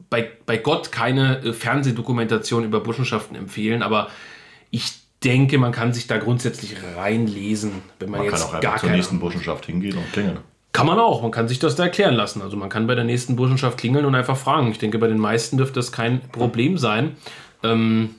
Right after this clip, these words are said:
Speaker 2: Außer ihr seid eine Frau, dann ist eine Hausführung abzulehnen.
Speaker 1: Ja, natürlich, unmöglich dann. Ähm, aber, äh, ja, also zur politischen Komponente. Ich, ich muss für mich persönlich sagen, ich bin ja, äh,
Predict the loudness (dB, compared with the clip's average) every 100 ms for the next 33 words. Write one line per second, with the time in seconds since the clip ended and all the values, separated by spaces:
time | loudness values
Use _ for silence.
0 | _ -6 -4 -4 -4 -4 -4 -6 -4 -4
1 | -6 -6 -8 -4 -6 -6 -10 -12 -12 -10
2 | -8 -8 -10 -16 _ _ -6 -6 -6 -8
3 | -10 -12 -14 -2 -2 -2 -10 -18 -20 -20
4 | -18 -16 -18 -4 0 2 0 -2 0 2
5 | 2 4 4 6 4 2 0 0 0 2
6 | 2 2 0 2 4 4 2 0 0 4
7 | 4 4 2 0 0 -2 -6 -18 -20 -2
8 | 2 6 4 4 2 2 2 2 2 2
9 | 0 0 2 4 4 2 0 -2 -2 2
10 | 2 2 2 4 4 4 0 -2